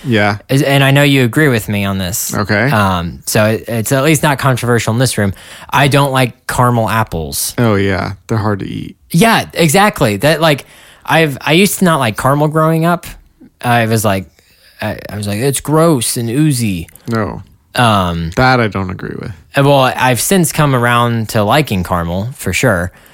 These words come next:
Speaker 2: But I feel like that much coated,
Speaker 1: <laughs>
Speaker 2: and, like, it, it just, like, gets all over your teeth.
Speaker 1: Here's where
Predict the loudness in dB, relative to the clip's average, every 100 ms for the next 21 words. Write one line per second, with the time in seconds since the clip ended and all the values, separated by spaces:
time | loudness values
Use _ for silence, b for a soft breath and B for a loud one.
0 | b b 0 2 2 0 -2 2 2 0
1 | -4 -4 2 2 0 -2 -2 -4 -8 -6
2 | -8 _ _ _ _ _ _ _ _ _
3 | -20 -10 -4 0 2 2 0 -2 -4 -6
4 | -4 -4 -6 -12 -16 -18 -10 0 2 4
5 | 2 0 0 -2 -2 -2 0 0 2 0
6 | -2 0 2 2 2 0 -4 -4 0 0
7 | 0 -4 -20 B B B B -4 -2 -2
8 | -2 2 2 0